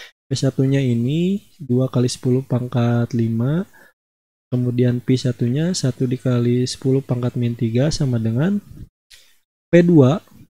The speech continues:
ya, P dua-nya ini empat atmosfer, empat kali sepuluh pangkat lima. Nah, yang ditanyakan V dua, ya.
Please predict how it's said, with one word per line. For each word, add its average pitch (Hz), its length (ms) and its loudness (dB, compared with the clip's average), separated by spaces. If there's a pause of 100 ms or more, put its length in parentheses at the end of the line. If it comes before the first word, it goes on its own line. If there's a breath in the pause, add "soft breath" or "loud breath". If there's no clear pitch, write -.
(140)
ya, 127 220 -4
P 131 100 2
dua-nya 123 320 2
ini 135 320 0
empat 127 240 -2
atmosfer, 123 640 -2
empat 143 320 -4
kali 135 160 2
sepuluh 131 320 -2
pangkat 120 320 -6
lima. 117 160 -2
Nah, 135 160 2
yang 143 80 2
ditanyakan 143 480 0
V 127 160 -2
dua, 107 320 -2 (220)
ya. 110 180 -6